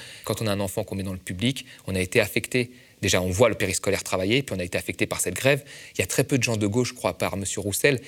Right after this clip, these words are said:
qui ont soutenu les grèves du, du périscolaire. Et ça, c'est un vrai problème. Ça en dit beaucoup sur la gauche pour moi. Vous voyez ? Et ça, la gauche Taubira, je pense que le périscolaire, elle s'en moque. Je pense que les collectivités locales, elles s'en moquent. Et donc, je, je pense que moi, Taubira,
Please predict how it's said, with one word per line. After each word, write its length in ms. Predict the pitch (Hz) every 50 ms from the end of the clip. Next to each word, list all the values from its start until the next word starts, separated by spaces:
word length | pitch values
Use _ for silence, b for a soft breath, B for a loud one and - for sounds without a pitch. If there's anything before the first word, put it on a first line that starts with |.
| B B B
qui 100 | - 113
ont 60 | 101
soutenu 260 | - - 110 - 127
les 120 | 113 101 95
grèves 380 | - 110 107 95 98 95 92
du, 140 | 87 98 90
du 120 | 92 98 -
périscolaire. 520 | - 95 92 87 - - 98 95 85 - - B B B B
Et 40 | 98
ça, 140 | - - 120
c'est 100 | - -
un 60 | 85
vrai 160 | 78 - -
problème. 320 | - - - 82 90 87 76 -
Ça 120 | - -
en 60 | 92 92
dit 100 | 92 98
beaucoup 240 | 92 98 - -
sur 160 | - - - 87
la 80 | 87
gauche 180 | 82 - - -
pour 140 | - - 82
moi. 140 | 82 - -
Vous 320 | - - - - - -
voyez ? 280 | - 101 104 113 123 B B B B B
Et 80 | 107
ça, 140 | - - 120
la 100 | 101 95
gauche 260 | 92 101 113 110 -
Taubira, 440 | - 113 90 98 104 92 107 120 131
je 100 | 127 -
pense 180 | - 123 113 -
que 120 | - 104
le 40 | 92
périscolaire, 540 | - - 98 92 - - - 101 107 113 101
elle 80 | 90
s'en 160 | - - 92 92
moque. 280 | 101 95 92 - - -
Je 100 | - -
pense 180 | - 107 92 -
que 80 | 101
les 100 | 95 90
collectivités 480 | - 101 95 - - 101 90 - - 98
locales, 280 | 92 - - 123 113 -
elles 100 | 90 87
s'en 160 | - - 85
moquent. 300 | 87 90 87 - - - B B B B B B B B B
Et 80 | 95
donc, 260 | 92 101 113 120 92 -
je, 280 | - - 104 98 85 - B B B B B B
je 80 | - 107
pense 220 | - 127 123 -
que 80 | - 110
moi, 160 | 113 117 113
Taubira, 560 | - 107 92 98 104 95 110 120 131 135